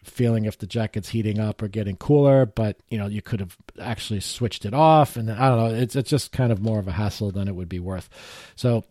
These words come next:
I kinda recommend, if you don't want that hassle, you know, maybe look at a system that has an external controller. Same thing, I started out with the Mobile Warming heated liners, which worked fine. They were very comfortable. I still have 'em. Um,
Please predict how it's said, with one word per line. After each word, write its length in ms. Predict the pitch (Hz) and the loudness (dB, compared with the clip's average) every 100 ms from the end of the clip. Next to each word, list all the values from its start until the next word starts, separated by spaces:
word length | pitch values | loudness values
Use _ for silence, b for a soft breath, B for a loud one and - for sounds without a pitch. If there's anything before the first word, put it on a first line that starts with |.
| - - - | -16 -8 0
I 140 | 131 | 2
kinda 340 | - - 165 147 | 2 2 4 6
recommend, 640 | 139 - 127 131 131 123 | 4 2 2 4 4 4
if 180 | 117 123 | 2 0
you 60 | |
don't 180 | 127 - | 0 0
want 220 | 143 120 | -2 -2
that 160 | 113 110 | -2 -4
hassle, 640 | - 117 110 117 113 107 | -2 -2 -2 -4 -2 -4
you 80 | 87 | -4
know, 120 | 110 | -2
maybe 280 | 107 117 110 | 0 2 2
look 300 | 104 113 - | 2 0 0
at 80 | 110 | -2
a 60 | 104 | -2
system 500 | - 107 - 104 98 | -4 -6 -4 -6 -4
that 160 | 92 | -6
has 300 | - 107 98 | -4 -2 -2
an 100 | 95 | -4
external 540 | 87 98 - 104 101 95 | -8 -10 -10 -8 -8 -10
controller. 520 | - 92 95 92 95 - B B B | -12 -12 -8 -8 -8 -12 B B B
Same 300 | - 139 120 | 0 2 2
thing, 380 | - 147 139 107 | 2 4 4 0
I 100 | 120 | -6
started 420 | - 139 139 127 | -2 0 2 2
out 280 | 123 117 - | 0 0 -4
with 240 | 120 110 | -6 -4
the 80 | - | -2
Mobile 320 | 113 120 113 | 0 2 2
Warming 600 | 107 117 113 110 107 104 - _ - | 0 0 2 2 0 -2 -8 _ -20
heated 400 | - 123 101 98 | -4 -2 -2 -2
liners, 680 | 123 170 165 120 113 - - _ _ _ - | 2 4 4 4 2 -2 -12 _ _ _ -4
which 260 | 120 - - | -4 -2 2
worked 280 | 160 - | 2 0
fine. 580 | - - 160 175 127 120 | -6 0 4 4 2 0
They 120 | 110 | 0
were 60 | 117 | 0
very 200 | 110 120 | 2 0
comfortable. 580 | - 147 165 - 110 104 | 0 0 2 0 0 0
I 60 | |
still 220 | 104 - 110 | -2 -4 -4
have 300 | - 160 120 | 0 0 0
'em. 180 | 101 - B B B B B | -2 -8 B B B B B
Um, 540 | 117 117 117 110 113 | 2 2 2 0 -4